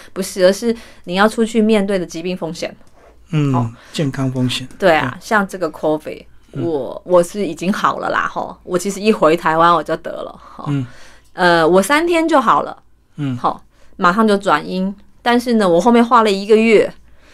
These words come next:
Speaker 1: 我的体力才慢慢的回来。
Speaker 2: 复原就对。
Speaker 1: 对，因为那如果你人刚好在国外，
Speaker 2: 更麻烦。
Speaker 1: 对，那药是随身带着的，可是你这样子的不舒服，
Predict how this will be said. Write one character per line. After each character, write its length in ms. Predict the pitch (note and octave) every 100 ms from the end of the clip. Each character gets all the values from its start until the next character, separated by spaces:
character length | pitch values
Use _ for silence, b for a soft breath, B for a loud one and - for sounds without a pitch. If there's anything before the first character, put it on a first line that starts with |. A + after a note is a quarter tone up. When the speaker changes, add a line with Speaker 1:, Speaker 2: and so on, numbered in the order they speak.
| B B B B -
Speaker 1:
我 80 |
的 100 | F#3
体 200 | G3 G3
力 180 | D#3+ G#3
才 160 | G3 F3
慢 180 | F#3 F3+
慢 160 | E3
的 80 | D#3+
回 240 | D3+ C#3+ C#3+
来。 120 | -
Speaker 2:
复 260 | - C#4 C#3
原 260 | B2 A2+
就 80 | B2+
对。 160 | B2+ A#2+
Speaker 1:
对， 180 | F3 D#3 - -
因 180 | A3+
为 220 | A3+ A3 F#3+
那 180 | A#3+
如 240 | A3+ F#3+ G#3+
果 160 | G#3+
你 160 | E3+ D#3+
人 260 | D3+ D#3 F3+
刚 100 | A3+
好 100 | F#3+
在 140 | F3
国 280 | F3 D#3+ D3
外， 340 | D#3+ D#3 - - - -
Speaker 2:
更 100 | -
麻 220 | C3+ A2
烦。 160 | A2 B2 - -
Speaker 1:
对， 140 | G3 - - - -
那 240 | G#3+ F#3 -
药 320 | - A#3 F#3+ F3+
是 120 | G#3
随 160 | F3+
身 200 | D#3 F3+ F3+
带 220 | F#3 D#3
着 180 | - -
的， 120 | -
可 120 | -
是 300 | F3+ A3 F#3+ - _ _ - -
你 300 | G#3 G3 E3+
这 160 | -
样 140 | A3 F#3+
子 120 | F3+
的 80 | D3+
不 160 | - G3+
舒 220 | - G3
服， 320 | G3 E3 F3+